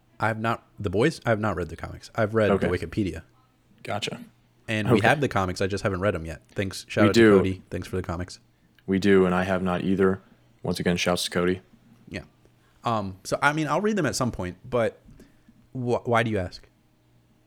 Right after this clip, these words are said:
Speaker 2: I don't know. I was just wondering if it, like, has anything to do with the comics.
Speaker 1: Oh, oh, I
Speaker 2: Like
Speaker 1: see.
Speaker 2: if, like,
Speaker 1: Um,
Speaker 2: if there
Speaker 1: yeah.
Speaker 2: was, like, a Vought University in the comics.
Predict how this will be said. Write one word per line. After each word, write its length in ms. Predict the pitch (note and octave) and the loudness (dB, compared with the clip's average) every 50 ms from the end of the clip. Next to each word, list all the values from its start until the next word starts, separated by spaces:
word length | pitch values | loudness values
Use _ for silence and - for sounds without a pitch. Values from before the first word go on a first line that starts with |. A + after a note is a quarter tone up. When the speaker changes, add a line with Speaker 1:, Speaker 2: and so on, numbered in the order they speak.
| _ - _ _ - _ - - | _ -20 _ _ -20 _ 0 2
Speaker 2:
I 40 | |
don't 100 | C3+ E3 | 4 6
know. 100 | E3 E3+ - - | 4 4 2 2
I 60 | A#2 | 4
was 100 | B2 B2+ | 6 6
just 140 | C3+ B2+ - | 6 6 6
wondering 260 | C3 B2 B2+ B2 A#2+ A#2 | 6 8 8 6 6 4
if 140 | G#2+ - - | 2 2 2
it, 120 | G#2 - D#2 | 0 2 2
like, 160 | F#2+ F#2+ - | 0 -2 0
has 220 | G2+ G2 G2 F#2 | -2 -2 -2 0
anything 260 | G#2 G2 F#2+ - G2+ | -2 -4 -2 -2 -4
to 60 | F#2+ F2 | -4 -4
do 120 | F2 F#2 | -4 -6
with 100 | F2+ F2+ | -6 -6
the 60 | - | -8
comics. 380 | - F#2 F#2+ F#2 - - - - - | -8 -8 -8 -10 -10 -12 -12 -6 -2
Speaker 1:
Oh, 240 | B2+ A#2+ G#2 F#2 - - | 0 2 2 0 0 -2
oh, 60 | G2 D#2+ | -6 -6
I 40 | E2 | -6
Speaker 2:
Like 100 | E2 - | -6 -4
Speaker 1:
see. 120 | F#2 A2 | 0 0
Speaker 2:
if, 200 | G#2 F#2 - - - | 0 0 -2 -2 0
like, 160 | G2+ G#2 G#2+ | 2 4 4
Speaker 1:
Um, 60 | A#2 | 4
Speaker 2:
if 100 | G#2+ - | 2 4
there 160 | - A2 G#2 | 6 6 6
Speaker 1:
yeah. 80 | G#2 G#2+ | 6 6
Speaker 2:
was, 180 | G#2+ G#2 F#2+ | 4 4 4
like, 160 | G2 G#2 G2 F#2 | 2 0 0 0
a 100 | F#2+ F2+ | -2 -2
Vought 360 | F2 E2+ G2 F#2 F#2 - - | -2 -2 0 0 0 0 -2
University 640 | G#2+ G2 F#2+ F#2+ F2 F#2 F#2 F2+ - F2+ E2+ E2+ E2 | -6 -6 -6 -6 -6 -6 -6 -6 -6 -6 -8 -8 -10
in 60 | E2+ | -10
the 60 | E2+ | -10
comics. 420 | - F2+ E2+ E2+ E2 - - - | -10 -10 -10 -10 -12 -14 -16 -16